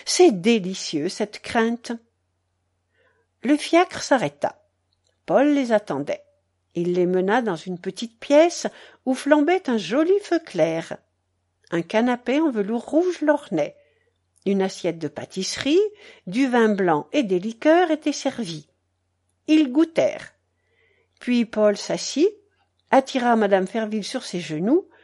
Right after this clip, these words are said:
et ils se caressèrent en toute liberté. Lucie les regardait curieusement. Il avait enlevé la broche qui fermait le corsage de sa maîtresse, et, suivant les contours du cou,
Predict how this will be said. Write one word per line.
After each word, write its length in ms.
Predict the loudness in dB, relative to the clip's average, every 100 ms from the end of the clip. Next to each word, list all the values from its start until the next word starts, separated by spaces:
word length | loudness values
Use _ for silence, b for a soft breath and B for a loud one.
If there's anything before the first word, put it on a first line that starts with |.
| b b -2
et 60 | 2
ils 180 | 2 2
se 140 | -4
caressèrent 760 | -2 -2 -2 -6 -8 -4 -2 0
en 120 | -2
toute 280 | -2 -4 -2
liberté. 600 | -2 -2 -6 -14 -14 _ _ _ _ _ _ _ _ _ _ _
Lucie 480 | -2 0 0 2 4
les 140 | 4
regardait 560 | 2 0 0 -2 -2 -4
curieusement. 800 | -4 -6 -6 -8 -8 -4 -4 -6 _ _ _ _ _ _ _ _
Il 180 | -4 0
avait 360 | 2 2 2 0
enlevé 340 | 0 0 -2
la 160 | -2 -2
broche 640 | 0 4 4 2 -6 -10
qui 100 | -12
fermait 400 | -4 0 0 0
le 80 | -2
corsage 540 | -2 -4 -2 -2 -4
de 80 | -10
sa 160 | -8
maîtresse, 680 | -8 -8 -8 0 0 0 -8 -14 _ _ _ _ _
et, 260 | 0 2 2
suivant 440 | -2 -4 2 2
les 140 | 2 0
contours 440 | -2 -4 -6 -6
du 160 | -8 -12
cou, 360 | -4 0 0